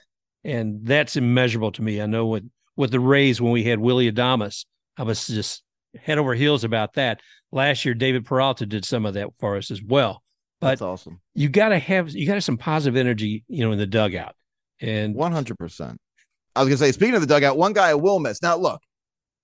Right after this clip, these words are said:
Speaker 2: the Orioles have been known over the years to have a lot of nice guys, a lot of good guys, a lot of, you know, happy-go-lucky, yippity-dooby kind of guys. And that's great. You know, like Adley Rutschman.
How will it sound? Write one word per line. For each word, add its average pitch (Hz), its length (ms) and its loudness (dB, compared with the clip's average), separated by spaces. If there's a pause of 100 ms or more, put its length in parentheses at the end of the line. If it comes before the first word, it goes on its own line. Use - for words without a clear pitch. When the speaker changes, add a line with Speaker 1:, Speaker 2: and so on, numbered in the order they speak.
(140)
Speaker 2:
the 202 180 0
Orioles 285 300 2
have 208 180 0
been 170 220 0
known 147 260 2
over 135 200 -2
the 117 100 -2
years 110 420 -4
to 117 100 -2
have 127 200 2
a 120 60 2
lot 120 260 4
of 110 80 -2
nice 104 320 -6
guys, 82 380 -4
a 123 40 2
lot 156 120 6
of 147 100 4
good 127 200 2
guys, 101 440 0
a - 20 -4
lot 127 180 4
of, 113 340 2
you 107 100 -8
know, 95 320 -2 (320)
happy-go-lucky, 117 1160 0
yippity-dooby 113 760 -2 (600)
kind 147 220 2
of 110 60 -2
guys. 92 260 0
And 226 100 2
that's 285 200 2
great. 247 300 2 (340)
You 190 60 -2
know, 160 60 2
like 170 140 2
Adley 170 280 2
Rutschman. 156 380 -2